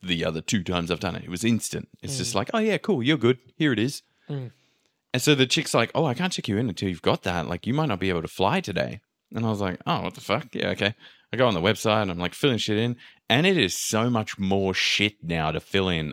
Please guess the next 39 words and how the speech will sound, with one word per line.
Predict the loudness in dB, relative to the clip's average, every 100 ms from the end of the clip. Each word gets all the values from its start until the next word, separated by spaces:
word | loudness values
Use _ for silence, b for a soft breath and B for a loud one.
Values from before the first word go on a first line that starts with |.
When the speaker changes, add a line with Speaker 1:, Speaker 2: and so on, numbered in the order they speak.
| -4
Speaker 1:
unless | -2 0 -2 -4 -10 -12 -6
I |
don't | -4 -4 -4
remember | -8 -6 -4 0 0
it | -2 -8
when | -8 -6
I |
first | -4 -2 -2 -4
did | -6 -2
them. | -2 -2 b b b b b b b
But, | -8 -2
like, | -2 -2 _ _ _ _ _ _ _ -4
the | -4
contact | -4 -4 -4 -2 -2 -2 -4
details | -8 -4 0 0 0
of | -4
the | -6
person | -2 0 0 -2
you're | -4
staying | -4 -4 -2 -2 -2
with | -4
in | -2
America, | 0 0 0 0 0
maybe | 0 -2 -2
because | -4 -2 -2
I |
was | -2
staying | -2 0 0
at | 0
hotels, | -2 -4 -2 0 -2 -4
it | -6
was | -4
a |
bit | -2 -2
easier | -2 -2 -2
to | -2 -2
just | -4 -2
Google | 0 2 2
it. | 0